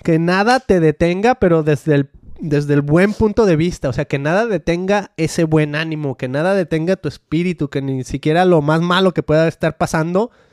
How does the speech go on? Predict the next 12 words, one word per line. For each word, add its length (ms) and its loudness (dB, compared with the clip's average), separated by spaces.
detenga 680 0
esa 280 0
fe, 340 2
esa 160 -2
esperanza, 600 -2
esa 160 -4
confianza, 880 0
ese 280 -4
seguir 340 0
a 60 0
Jesús, 680 0
¿no? 300 -2